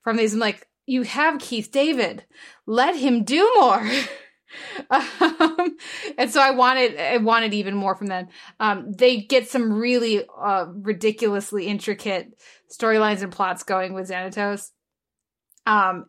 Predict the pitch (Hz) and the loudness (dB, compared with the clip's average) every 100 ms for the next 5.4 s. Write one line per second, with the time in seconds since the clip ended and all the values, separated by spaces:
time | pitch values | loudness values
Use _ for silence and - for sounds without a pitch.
0 | 226 226 247 247 220 226 220 233 220 196 | -6 2 4 4 4 4 4 2 2 0
1 | 196 220 - 208 190 190 180 165 190 196 | -2 -2 0 -4 -4 -10 -6 -6 -6 -6
2 | 202 208 180 180 175 - 175 175 208 _ | -8 -8 -10 -10 -14 -14 -10 -10 -10 _
3 | _ _ - - - - 202 196 135 208 | _ _ -20 -20 -20 -8 -6 -6 -2 -2
4 | - 220 202 202 180 196 196 175 - 190 | 0 -2 -2 -4 -6 -4 -4 -4 -10 -12
5 | 180 180 190 | -10 -8 -10